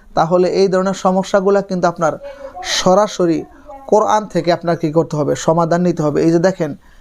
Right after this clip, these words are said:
তিরিশ পারা কোরআনুল কারীম, ঠিক আছে, আল্লাহ বলেন, "অনুনাজ্জিলু মিনাল কোরআনি মা হুয়া শিফাউ ওয়া রাহমাতুল লিল মুমিনিন।" মানব জাতির, মানব জীবনের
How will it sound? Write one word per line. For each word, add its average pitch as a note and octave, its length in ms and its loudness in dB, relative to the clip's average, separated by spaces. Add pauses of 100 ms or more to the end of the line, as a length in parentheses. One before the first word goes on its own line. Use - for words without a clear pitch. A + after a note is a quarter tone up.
(140)
তিরিশ F3 280 2
পারা E3 280 0 (380)
কোরআনুল F#3 380 0
কারীম, D3 460 -2
ঠিক D#3+ 180 -2
আছে, E3+ 320 0 (420)
আল্লাহ F3 240 4
বলেন, F3 320 2
"অনুনাজ্জিলু F#3 840 0
মিনাল E3+ 300 0
কোরআনি F3+ 640 0 (360)
মা E3+ 520 2
হুয়া E3+ 200 4
শিফাউ D#3+ 800 0 (340)
ওয়া D#3+ 120 4
রাহমাতুল E3 680 0
লিল E3 200 4
মুমিনিন।" D#3 640 -2 (300)
মানব E3 400 2
জাতির, E3+ 420 2 (320)
মানব E3 400 2
জীবনের D3+ 500 -2